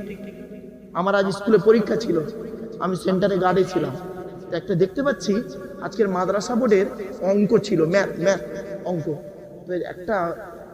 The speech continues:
মানে, ত্রিকোণমিতি করছে, ত্রিকোণমিতি।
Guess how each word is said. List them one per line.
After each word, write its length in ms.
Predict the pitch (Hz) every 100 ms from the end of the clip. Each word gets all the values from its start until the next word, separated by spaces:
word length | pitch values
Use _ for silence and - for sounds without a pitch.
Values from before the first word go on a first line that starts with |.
| -
মানে, 480 | 175 175 165 165 165 - - - - - - -
ত্রিকোণমিতি 540 | - 277 320 302 285 233
করছে, 320 | 196 - 156
ত্রিকোণমিতি। 680 | - 226 220 196 175 240